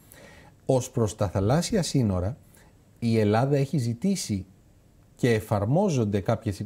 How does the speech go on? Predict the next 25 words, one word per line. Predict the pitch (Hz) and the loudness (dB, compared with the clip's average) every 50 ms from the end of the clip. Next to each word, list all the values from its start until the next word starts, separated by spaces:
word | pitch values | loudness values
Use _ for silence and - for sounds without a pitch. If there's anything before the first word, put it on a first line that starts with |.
| - - - 101 104 104 82 87 | -12 -12 -12 -12 -10 -10 -6 -4
υπάρχουν | 120 113 - - 147 160 165 - - 147 123 | -4 -4 -2 -2 -2 -2 -2 -4 -6 -4 -2
κάποια | - 127 - - 120 - | -2 -2 -2 -2 -4 -2
πλοία | - 135 123 120 110 107 | 0 0 2 2 2 2
με | 107 104 | 0 0
τη | 101 104 - - | -2 -4 -2 0
Frontex | 123 123 117 101 87 - 92 - - | 0 0 0 -2 -2 -4 -6 -6 -4
αυτή | 104 95 - - 101 | -6 -6 -6 -6 -10
τη | - - | -10 -8
στιγμή | - 107 104 101 | -8 -6 -6 -6
στο | 92 - 104 | -4 -4 -4
Ανατολικό | 98 95 - 98 95 95 - 107 101 | -4 -2 -2 -2 -2 -2 0 0 0
Αιγαίο, | 95 90 95 92 90 95 139 - - - - - - - - - _ | 0 0 0 0 -2 -2 -4 -8 -12 -20 -20 -20 -20 -20 -20 -12 _
αλλά | - 120 117 113 113 113 113 113 117 113 110 107 104 - - - - | -2 0 2 2 2 2 2 2 2 2 0 -2 -4 -6 -14 -12 -6
υπήρχε | - 123 117 - - 175 180 175 - 214 | -4 -4 -4 -2 -2 -4 -2 -2 -2 -2
απροθυμία | 175 - - 156 131 - - 135 120 135 185 220 208 143 113 | -2 0 0 -2 -2 0 -2 -2 0 2 2 2 2 2 2
εκ | 104 92 - - | 2 0 -2 -2
μέρους | - 117 104 101 92 90 90 - - - - _ _ - - | -2 0 2 2 0 0 -4 -6 -10 -16 -20 _ _ -6 -2
των | 135 120 110 | 0 2 2
Ευρωπαίων | 107 98 107 101 95 - - 113 107 98 95 92 87 87 - - - _ _ | 2 2 2 0 0 2 0 0 0 0 0 -2 -4 -6 -10 -16 -20 _ _
να | - 117 120 113 | 0 0 2 2
στείλουν | - - - 123 110 104 101 98 98 98 95 90 90 92 | 0 0 2 2 2 4 2 2 2 2 0 0 -2 -4
θαλάσσιες | - - 113 110 110 104 92 - - 98 92 95 | -2 0 2 2 2 0 0 -4 -6 -6 -6 -4
δυνάμεις | 101 98 95 92 92 92 98 131 156 - - - - - - - - | -4 -4 -2 -2 -2 -2 -2 -4 -6 -8 -10 -20 -20 -20 -20 -10 -2
και | - 175 | -2 -2
έτσι | 180 262 - - 208 190 | -2 -2 -2 -2 -2 -2